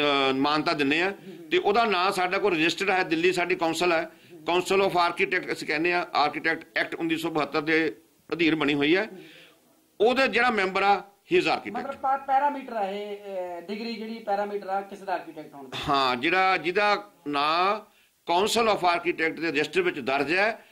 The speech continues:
Speaker 1: he is prescribed as architect and practice in the all over the world।
Speaker 2: ਅੱਛਾ, ਕਿੰਨੇ ਕੁ ਲੁਧਿਆਣੇ ਦੇ ਵਿੱਚ ਆਪਾਂ ਗੱਲ ਕਰੀਏ ਤਾਂ, ਬਾਹਰ ਪੂਰੇ ਪੰਜਾਬ ਦੀ ਨਾ ਕਰੀਏ ਤਾਂ, ਲੁਧਿਆਣੇ ਦੇ ਵਿੱਚ ਕਿੰਨੇ ਕੁ ਆਰਕੀਟੈਕਟ ਤੇ ਕਿੰਨੇ ਕੁ ਐਪਸ ਆਰਕੀਟੈਕਟ?
Speaker 1: ਸਾਡੇ,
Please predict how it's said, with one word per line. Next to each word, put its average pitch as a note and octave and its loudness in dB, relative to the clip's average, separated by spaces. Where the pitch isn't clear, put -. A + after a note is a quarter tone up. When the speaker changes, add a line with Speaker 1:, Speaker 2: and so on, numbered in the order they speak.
Speaker 1:
he G3 4
is F#3+ -2
prescribed F3 -2
as E3 -2
architect F#3+ 0
and F#3 -4
practice F3 0
in F3 -2
the F#3 2
all A#3 4
over G3+ 0
the F#3+ 2
world। C3 0
Speaker 2:
ਅੱਛਾ, D4+ -14
ਕਿੰਨੇ C#4+ -2
ਕੁ C#4 -2
ਲੁਧਿਆਣੇ C4 2
ਦੇ B3 2
ਵਿੱਚ B3 -2
ਆਪਾਂ B3 2
ਗੱਲ A#3 0
ਕਰੀਏ A#3+ 0
ਤਾਂ, A#3+ 0
ਬਾਹਰ G#3+ 2
ਪੂਰੇ A3 -2
ਪੰਜਾਬ G#3 0
ਦੀ G#3 -4
ਨਾ G#3 2
ਕਰੀਏ G3+ 0
ਤਾਂ, G#3+ 0
ਲੁਧਿਆਣੇ G#3 0
ਦੇ G3+ -4
ਵਿੱਚ G#3+ -4
ਕਿੰਨੇ A3+ -2
ਕੁ - -6
ਆਰਕੀਟੈਕਟ F#3+ -4
ਤੇ A3 -6
ਕਿੰਨੇ G#3+ -4
ਕੁ G#3 -8
ਐਪਸ G3 -6
ਆਰਕੀਟੈਕਟ? F3+ -12
Speaker 1:
ਸਾਡੇ, G#3+ 2